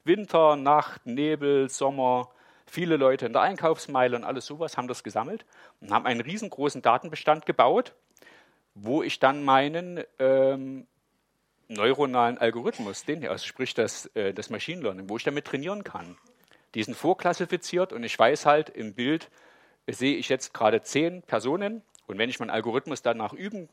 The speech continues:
lassen will, dann kann ich sagen, „Algorithmus, hast du zehn Leute g-, gesehen? Wenn nicht, dann trainiere nochmal, weil hier sind wirklich zehn.“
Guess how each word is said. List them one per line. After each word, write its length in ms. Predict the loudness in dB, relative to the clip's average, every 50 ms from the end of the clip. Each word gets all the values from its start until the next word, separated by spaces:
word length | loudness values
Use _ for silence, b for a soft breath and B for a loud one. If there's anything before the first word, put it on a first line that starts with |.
| _ _ _
lassen 440 | -4 0 2 2 2 2 -2 -8 -4
will, 160 | -4 -4 -2
dann 100 | -4 -4
kann 160 | -2 -2 -2 -2
ich 100 | -4 -2
sagen, 420 | 0 2 2 2 0 -2 -8 -6
„Algorithmus, 580 | -4 -4 -4 -2 -2 -4 -4 -4 -6 -8 -8 -8
hast 140 | -8 -8 -10
du 40 |
zehn 220 | -10 -8 -6 -4 0
Leute 260 | 0 0 0 -2 -4
g-, 80 | -6 -10 _ _
gesehen? 440 | -8 -4 -2 -2 -2 -2 -4 -6 -8 b b b b b
Wenn 160 | 0 0 0
nicht, 360 | 0 -2 -2 -4 -8 -6 -2 -2
dann 120 | -2 -2
trainiere 260 | -2 -4 -4 -4 -4
nochmal, 460 | -4 -4 -4 0 2 4 4 4 4 2
weil 120 | 2 0
hier 100 | 0 -2
sind 180 | -6 -10 -10 -10
wirklich 320 | -12 -12 -14 -18 -20 -18
zehn.“ 340 | -16 -14 -12 -12 -12 -14